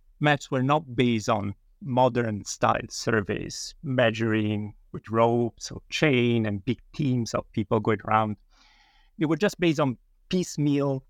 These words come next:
uh, accumulation of local information. But this survey is gigantic. It's the largest survey ever made in a country at that time in the world in seventeen hundred. And the Jesuits serve as foreign expert.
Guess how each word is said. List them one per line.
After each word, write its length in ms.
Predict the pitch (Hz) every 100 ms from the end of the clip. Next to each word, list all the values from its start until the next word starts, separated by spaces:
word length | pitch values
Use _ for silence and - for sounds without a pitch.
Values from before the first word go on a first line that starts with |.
| _ _ _ _
uh, 280 | 135 123 117 -
accumulation 680 | 147 - 147 131 131 - 139
of 100 | 113
local 300 | 123 - 123
information. 760 | 120 120 113 110 110 127 110 - - _ - _ _ _ _ _ _ -
But 200 | 156 139
this 140 | 247
survey 320 | 277 208 196 -
is 220 | 131 - -
gigantic. 640 | 117 123 107 117 107 - - _ _ -
It's 160 | 131 -
the 160 | 120
largest 640 | 120 135 143 156 139 147 -
survey 480 | 139 131 120 117 - -
ever 240 | 143 120 117
made 360 | 117 110 104 - _ _ - - - _ _ _ -
in 140 | 123
a 40 |
country 720 | - 131 113 - 120 110 110 - - - - -
at 160 | 120 113
that 160 | 120
time 240 | 143 120 110
in 80 |
the 80 | 107
world 260 | 107 104 104
in 80 | 104
seventeen 460 | 113 104 92 120
hundred. 320 | 92 104 113 -
And 120 | 156
the 80 | 175
Jesuits 440 | 233 247 240 220 _ _ _
serve 480 | _ - - 170 151
as 200 | 139 -
foreign 340 | - 120 107 107
expert. 420 | 117 - - -